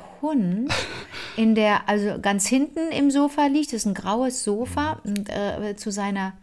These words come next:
Speaker 1: Linken, also wir gucken rechts, ähm, noch ein bisschen graue Decke, hellgraue Decke zu sehen.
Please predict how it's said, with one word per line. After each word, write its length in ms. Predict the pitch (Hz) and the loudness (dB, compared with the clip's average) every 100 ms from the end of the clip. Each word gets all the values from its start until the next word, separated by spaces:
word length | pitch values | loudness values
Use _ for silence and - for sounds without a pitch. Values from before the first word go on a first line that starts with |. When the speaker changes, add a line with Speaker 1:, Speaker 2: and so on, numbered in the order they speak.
| _ | _
Speaker 1:
Linken, 460 | 190 202 220 226 208 | -4 -2 -2 -2 -4
also 260 | 190 196 196 - | -4 -8 -8 -6
wir 160 | 196 | -6
gucken 260 | 190 - 180 | -6 -10 -8
rechts, 400 | 175 214 220 - - - - - - | -6 -8 -10 -18 -20 -20 -20 -16 -4
ähm, 640 | 208 208 202 196 190 196 - - _ _ | 0 2 0 0 -2 -6 -18 -20 _ _
noch 180 | 190 180 | -6 -2
ein 120 | 185 | -2
bisschen 340 | 190 180 185 | -2 -2 -2
graue 340 | 175 170 180 185 | -2 0 0 0
Decke, 280 | 185 196 226 | -2 -4 -2
hellgraue 500 | 202 226 233 226 220 | 0 -2 -2 -2 -2
Decke 280 | 226 240 247 | -4 -4 -4
zu 100 | - | -4
sehen. 240 | 240 240 | -2 -2